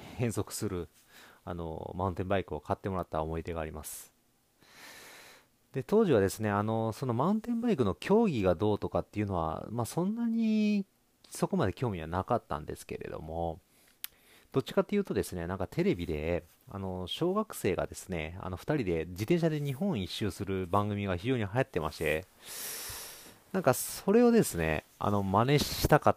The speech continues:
たせいか、あの、当時、あの、ね、あの、竹富くんっていう仲のいい友達がいましてですね、あの、竹富くんと一緒に、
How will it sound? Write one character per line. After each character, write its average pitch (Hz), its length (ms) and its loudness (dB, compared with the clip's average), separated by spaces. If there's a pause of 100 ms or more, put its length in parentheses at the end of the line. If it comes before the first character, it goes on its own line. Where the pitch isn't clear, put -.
た 90 180 2
せ - 180 0
い 85 60 0
か、 85 200 2
あ 85 40 2
の、 87 120 -6
当 156 260 6
時、 92 140 2
あ 85 80 4
の、 80 160 -4 (240)
ね、 123 300 0
あ 90 100 -2
の、 85 1000 -4
竹 170 240 2
富 196 280 4
く 101 120 0
ん 87 40 0
っ - 20 -6
て - 160 -8
い 85 280 0
う - 140 -8 (460)
仲 120 260 2
の 117 100 0
い 90 40 -2
い - 40 -6
友 110 200 0
達 104 160 2
が 98 60 0
い 95 80 0
ま 90 100 0
し - 60 -8
て 82 80 -4
で 76 140 -6
す - 100 -12
ね、 107 160 -4 (720)
あ - 80 -4
の、 107 160 -2
竹 135 200 2
富 147 240 0
く 139 140 -2
ん 117 60 -8
と 107 80 0
一 92 80 0
緒 101 120 -2
に、 90 360 -4